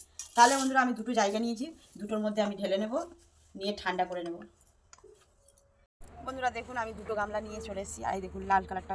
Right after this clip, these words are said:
টমেটো দিয়ে কত সুন্দর লাগছে দেখুন। আর এদিকেও আমি সাদাটা নিয়ে এসেছি। তাহলে আমি এখন এই প্লাস্টিক পেতে নিয়েছি, পাতলা একদম সাদা প্লাস্টিক পেতে নিয়েছি। আর ওর মধ্যে আমি এই, এই অল্প অল্প করে নেব,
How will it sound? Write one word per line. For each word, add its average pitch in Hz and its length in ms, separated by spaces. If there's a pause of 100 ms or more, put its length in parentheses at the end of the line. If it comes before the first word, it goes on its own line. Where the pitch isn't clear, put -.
টমেটো 180 320
দিয়ে 202 180
কত 185 100 (100)
সুন্দর 185 220
লাগছে 175 260
দেখুন। 202 180 (520)
আর 190 160
এদিকেও 190 340
আমি 196 100 (120)
সাদাটা 185 320
নিয়ে 185 140
এসেছি। 220 180 (400)
তাহলে 196 260
আমি 190 160
এখন 196 180
এই 190 60 (140)
প্লাস্টিক 185 360
পেতে 202 200
নিয়েছি, 202 260
পাতলা 190 320
একদম 185 260
সাদা 180 240
প্লাস্টিক 185 320
পেতে 196 180
নিয়েছি। 202 260 (440)
আর 185 60 (100)
ওর 202 140
মধ্যে 196 260
আমি 190 200
এই, 202 60 (360)
এই 208 60 (100)
অল্প 180 200
অল্প 185 180
করে 196 200
নেব, 185 120